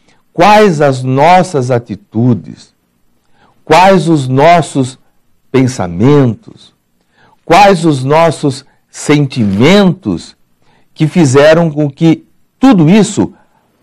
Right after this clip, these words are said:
acontecesse. É muito interessante que, é claro, a gente não quer que aconteça nada de mal pra nós, não é verdade?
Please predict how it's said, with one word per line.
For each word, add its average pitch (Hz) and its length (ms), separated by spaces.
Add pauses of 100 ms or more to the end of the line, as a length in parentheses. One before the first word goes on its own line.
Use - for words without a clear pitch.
(140)
acontecesse. 143 920 (2250)
É 143 80
muito 151 240
interessante 92 760 (880)
que, - 140
é 113 80
claro, 113 680
a 98 100
gente 120 240
não 196 140
quer 123 400 (100)
que - 80
aconteça 92 800
nada 151 800 (280)
de 135 120
mal 98 460 (500)
pra 120 160
nós, 80 400 (120)
não 131 100
é - 20
verdade? 98 520